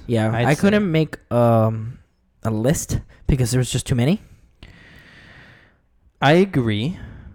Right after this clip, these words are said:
Speaker 2: There are a lot.
Speaker 1: Yeah.
Speaker 2: And I would even, <sighs> so I remember when twenty eighteen started.
Speaker 1: Yeah.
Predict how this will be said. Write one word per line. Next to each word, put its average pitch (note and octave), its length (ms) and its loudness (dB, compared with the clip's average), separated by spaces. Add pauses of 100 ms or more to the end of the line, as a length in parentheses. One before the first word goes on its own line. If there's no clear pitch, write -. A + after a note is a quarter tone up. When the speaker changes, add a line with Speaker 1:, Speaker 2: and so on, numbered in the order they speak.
(180)
Speaker 2:
There A#2 160 2
are A#2+ 240 4
a A#2+ 80 2
lot. - 600 -6 (760)
Speaker 1:
Yeah. F2+ 220 -2 (180)
Speaker 2:
And A#2+ 580 0 (220)
I C3 480 0
would C3 220 -2
even, F3 560 -4 (2250)
<sighs> - 20 -10 (680)
so D3 560 0
I D3+ 100 0
remember A3 460 0
when C3 580 -6 (960)
twenty C#3+ 280 -2
eighteen B2+ 240 -8
started. G#2 600 -10
Speaker 1:
Yeah. A#2 200 2